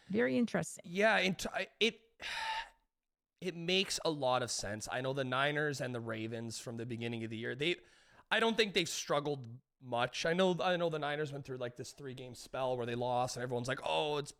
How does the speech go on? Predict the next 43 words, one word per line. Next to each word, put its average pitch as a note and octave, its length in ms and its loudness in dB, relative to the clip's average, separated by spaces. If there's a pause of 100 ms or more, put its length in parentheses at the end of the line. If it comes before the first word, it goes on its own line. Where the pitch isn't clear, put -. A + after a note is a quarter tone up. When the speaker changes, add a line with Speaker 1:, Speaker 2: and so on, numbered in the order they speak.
(160)
Speaker 2:
over C3+ 420 0
from B2+ 180 -4
there." B2+ 220 2
And C3 140 -6 (100)
let's C3+ 220 -2
be G#2+ 140 -8
honest, F#2 160 -8
they're D3 140 2
just D3 240 -2
a D3+ 60 2
dominant, A#2+ 640 2 (420)
both G#3 260 2
teams F3 260 -2
Speaker 1:
Dominant. A#3+ 220 6
Speaker 2:
are C3 60 0
just C3 320 -4
dominant C#3+ 420 2
on B2 120 0
both B2+ 240 -2
sides B2+ 260 -2
of A2+ 60 -6
the A2+ 40 -4
ball. A#2+ 480 2 (640)
Like, C3 340 -4 (140)
there's E3 400 2
not F3+ 400 4
many D#3+ 380 0
weaknesses. C#3 560 -4
I D#3 160 4
know E3 260 6
the D#3+ 100 2
public D#3+ 760 -2 (1040)
is C#3 180 -8
probably E3+ 840 2
gonna D#3+ 200 0
lean E3+ 640 -2
Niners, F3 440 4
Ravens F3 340 0
for E3+ 120 -4
the D3+ 60 -2
Super F3+ 280 -4
Bowl. F3 560 2
Um, A#2+ 460 2